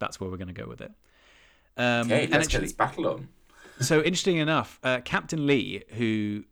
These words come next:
Speaker 1: he has actually kind of been placed in charge, despite the fact he is lower rank than the major, um, I guess because he's the American, he's the Allied force commander, he's nominally placed in charge. And he does actually ask the French prisoners to hide, however they refuse.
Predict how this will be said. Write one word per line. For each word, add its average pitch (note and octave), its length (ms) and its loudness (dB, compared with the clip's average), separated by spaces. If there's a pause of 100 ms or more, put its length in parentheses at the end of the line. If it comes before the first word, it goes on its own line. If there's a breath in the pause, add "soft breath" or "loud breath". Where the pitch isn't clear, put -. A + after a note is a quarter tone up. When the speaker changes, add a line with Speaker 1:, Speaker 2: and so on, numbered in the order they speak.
(120)
Speaker 1:
he E3+ 300 0
has D3+ 180 0
actually B2+ 220 -4
kind A#2 180 -4
of F#2+ 60 -6
been G2+ 120 -4
placed A2+ 300 -6
in G#2 140 -8
charge, G2 320 -6
despite C#3+ 280 0
the D3+ 60 -8
fact B2+ 200 -2
he A2 220 -2
is G#2 120 -2
lower A2 320 2
rank G2+ 380 -4
than G2 300 -6
the G#2 80 -8
major, G2+ 520 -4 (480 loud breath)
um, G#2 360 -2
I A2+ 60 0
guess G2+ 140 -2
because A#2 300 -2
he's G#2+ 200 -2
the G#2 140 -2
American, F#2+ 760 -2
he's G2+ 260 -8
the G2+ 100 -4
Allied F#2 280 -4
force F#2+ 320 -8
commander, F#2 460 -8
he's G2 500 -6
nominally G#2 480 -2
placed - 320 -10
in G#2 120 -12
charge. - 400 -12 (400 loud breath)
And A#2+ 80 -2
he F3+ 120 2
does E3+ 200 4
actually C3 280 -2
ask C#3 380 -4
the A2+ 220 -2
French A#2 340 -8
prisoners G#2+ 360 -6
to - 120 -10
hide, A#2+ 540 -6 (340 loud breath)
however A#2+ 380 -4
they B2+ 180 -2
refuse. C3+ 640 -2